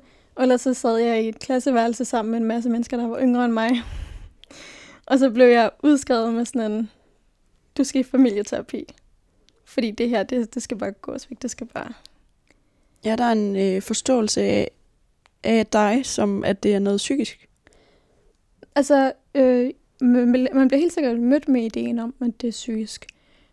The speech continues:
Speaker 1: Men det er ikke psykisk. Det er en, det er en somatisk lidelse, ikke? Sådan, jeg tror også bare, det er en af de der ting, sådan, vi ved ikke nok om,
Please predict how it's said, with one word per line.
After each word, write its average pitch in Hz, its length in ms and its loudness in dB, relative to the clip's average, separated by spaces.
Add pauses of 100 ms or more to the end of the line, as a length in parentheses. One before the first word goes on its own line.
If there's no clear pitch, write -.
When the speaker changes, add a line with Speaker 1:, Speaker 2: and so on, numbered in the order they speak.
(240)
Speaker 1:
Men 233 180 2
det - 200 -6
er 285 200 0
ikke 247 140 -6
psykisk. - 580 -12
Det 254 120 -2
er 240 180 -2
en, 254 280 0
det 311 160 -12
er 269 40 0
en 247 80 2
somatisk 240 540 -4
lidelse, 269 380 -4
ikke? 320 140 -10
Sådan, 240 320 -2 (600)
jeg 302 80 0
tror - 120 -4
også 320 100 -6
bare, 302 140 2
det 294 80 2
er 285 40 2
en 262 100 2
af 262 60 4
de 247 80 -2
der 233 100 0
ting, 240 240 -6
sådan, 233 180 -2
vi 233 160 0
ved 294 180 4
ikke 226 200 -2
nok 240 180 -6
om, 233 180 -6